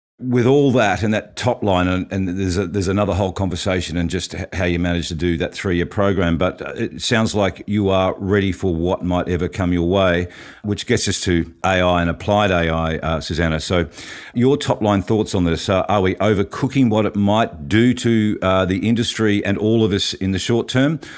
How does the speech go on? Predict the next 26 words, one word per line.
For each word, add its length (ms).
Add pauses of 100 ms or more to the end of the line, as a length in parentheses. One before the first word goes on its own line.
(140)
Uh, 180
and 120
perhaps 320
talk 260
to 100
some 220
of 80
the, 120
the 180
challenges 520
in 100
adopting 560
this 180
tech, 400
uh, 320 (320)
and 140
what 120
some 160
of 80
your 120
early 240
cases 480
are 380
in 120
A 200
I. 320